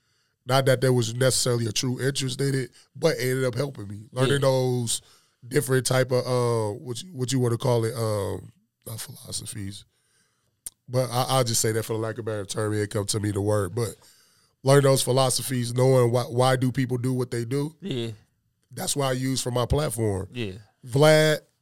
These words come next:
Speaker 1: when I look at Vlad, Vlad get the, the chronological order
Speaker 2: Yeah.
Speaker 1: when things happen, and he's big on the events.
Speaker 2: Yeah.
Speaker 1: Look at Say Cheese, they wanna know the how.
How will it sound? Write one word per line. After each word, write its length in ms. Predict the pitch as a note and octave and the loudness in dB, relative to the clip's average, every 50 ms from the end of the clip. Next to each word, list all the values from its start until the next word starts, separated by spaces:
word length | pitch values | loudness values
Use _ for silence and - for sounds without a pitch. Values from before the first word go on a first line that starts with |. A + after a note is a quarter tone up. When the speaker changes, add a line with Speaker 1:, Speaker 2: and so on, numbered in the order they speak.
| _ _ _ | _ _ _
Speaker 1:
when 140 | - A#2 B2 | -4 0 2
I 40 | B2+ | 4
look 160 | C3+ B2+ C3+ | 4 4 4
at 100 | C3 B2 | 2 2
Vlad, 460 | A2+ B2+ C#3+ C#3+ D3 D3 D3 C#3 A2+ | 4 2 4 4 4 4 2 2 0
Vlad 480 | A#2+ A#2 G2+ B2+ D3 D3+ D#3 D#3 D3 C3+ | -2 0 2 4 4 6 6 4 4 2
get 160 | C3 B2+ - | 0 -2 0
the, 260 | B2 A2+ A2 G#2+ - - _ _ | 0 0 0 0 -2 -6 _ _
the 100 | - G#2+ | -8 -8
chronological 680 | - - C#3 C3 B2 B2 B2 A#2+ A#2+ A2 A#2 - A#2 A2 | 0 2 4 4 4 4 4 2 2 0 -2 -4 -6 -4
order 400 | - C3 A#2 A2+ F#2 F2 E2+ - - _ | -2 0 0 2 0 -2 -6 -10 -12 _
Speaker 2:
Yeah. 300 | - B2 A#2 A2 A2+ G#2 G#2 | -6 -6 -4 -4 -4 -4 4
Speaker 1:
when 260 | A#2+ C#3+ D#3+ D#3 C#3 C#3+ | 6 8 8 8 6 4
things 380 | - C3 B2 B2 A#2 A2+ G#2 G2 | 2 2 4 4 4 4 2 2
happen, 340 | A2 G#2+ G#2 G2+ A2 G#2+ | 2 2 2 0 0 0
and 80 | G#2 G#2 | 2 4
he's 180 | A#2 C3 B2+ A#2 | 4 4 2 2
big 240 | A2+ C3 B2+ B2+ B2 | 4 4 4 6 6
on 440 | B2+ B2+ B2 A#2 A#2 A2+ A2 G#2+ G#2+ | 6 6 6 6 6 6 4 4 2
the 160 | A#2 A2+ A2 | 2 2 2
events. 560 | G2+ G2+ G#2 C#3 C#3+ A#2 - - - - - - | 0 4 6 6 6 6 4 -2 -6 -8 -8 -8
Speaker 2:
Yeah. 280 | A#2 A#2+ A#2 G#2 G2 G#2 - - _ _ - | -6 -6 -6 -6 -8 -10 -12 -16 _ _ -4
Speaker 1:
Look 180 | B2 C3+ A#2+ | -2 2 2
at 100 | C3 B2 - | 4 4 4
Say 180 | - B2+ B2 | 4 4 4
Cheese, 460 | B2 - - D#3+ D#3 D#3 D3+ D3 C3 | 4 2 2 2 2 0 0 -2 0
they 100 | C#3 C#3+ | 0 0
wanna 260 | C#3+ C#3 C3+ B2 B2 A#2+ | 2 2 0 0 0 0
know 160 | B2 A#2+ A2+ | 0 0 0
the 80 | - | -2
how. 400 | - C3 C3 C3 B2+ - - - | -4 -4 -4 -2 -2 -2 -4 -8